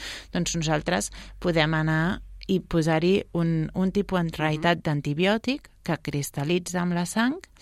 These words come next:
Speaker 1: i que fa que tota la inflamació disminueixi i al disminuir
Speaker 2: Sí.
Speaker 1: tota la inflamació el teu fisioterapeuta et pugui ajudar a que aquesta mobilitat la, la tornis a recuperar molt ràpidament perquè ja no tens el dolor que t'incapacita.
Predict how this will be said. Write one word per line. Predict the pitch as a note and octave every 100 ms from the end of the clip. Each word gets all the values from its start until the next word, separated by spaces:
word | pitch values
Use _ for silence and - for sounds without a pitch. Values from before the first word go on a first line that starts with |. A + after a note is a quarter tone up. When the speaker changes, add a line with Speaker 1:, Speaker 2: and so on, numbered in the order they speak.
| - - - -
Speaker 1:
i | F#3
que | F3
fa | D#3 F3+
que | G3
tota | F#3+ F3 F3+
la | F3+
inflamació | F3+ F#3 E3 E3 E3 G3 F3+
disminueixi | D#3 C#3 D3+ D3+ E3+ A3+ B3 - C#4+ -
i | F3
al | C#3+
disminuir | B2+ D3+ D#3+ D#3+ E3
Speaker 2:
Sí. | F#3
Speaker 1:
tota | G3 G3+
la | G3
inflamació | F#3 F#3+ F#3 F#3 - A3+ B3+ - - - -
el | D3+
teu | D#3+ D#3+
fisioterapeuta | - E3+ E3+ E3+ E3 E3 F#3 F#3+ A3 -
et | E3 -
pugui | D#3+ D#3+ E3+
ajudar | E3 E3+ F3+ G3 -
a | E3+
que | D#3
aquesta | D3+ D3+ - E3+
mobilitat | E3+ E3 D#3+ D#3 E3+ G#3+ - -
la, | D#3+ C#3+ C3+ C#3
la | D#3+ D3+ D3 C#3 C#3 C#3 -
tornis | - F#3+ G3 F#3
a | F3
recuperar | E3 D#3+ D3 D#3+ E3+ A#3 - - - - -
molt | E3+ F3
ràpidament | F#3 F#3 F#3+ F3+ F#3 F#3+
perquè | G#3+ G#3 E3
ja | E3
no | G3+
tens | A#3 G3
el | F3 D#3
dolor | D3 D3+ D3+
que | D3+
t'incapacita. | D3 C#3+ C#3+ C#3 - D#3 C#3